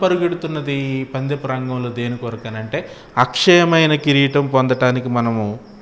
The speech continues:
పోరాడుతూ ఉన్నాం, పరుగు తీస్తూ ఉన్నాం. ఈ అక్షయమైన కిరీటం కొరకు మితముగా ఉన్నారా?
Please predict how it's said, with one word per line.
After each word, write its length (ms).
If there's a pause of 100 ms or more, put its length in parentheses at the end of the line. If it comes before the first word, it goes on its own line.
(100)
పోరాడుతూ 480
ఉన్నాం, 360
పరుగు 180
తీస్తూ 380
ఉన్నాం. 320 (440)
ఈ 140
అక్షయమైన 600
కిరీటం 580
కొరకు 420 (300)
మితముగా 680
ఉన్నారా? 520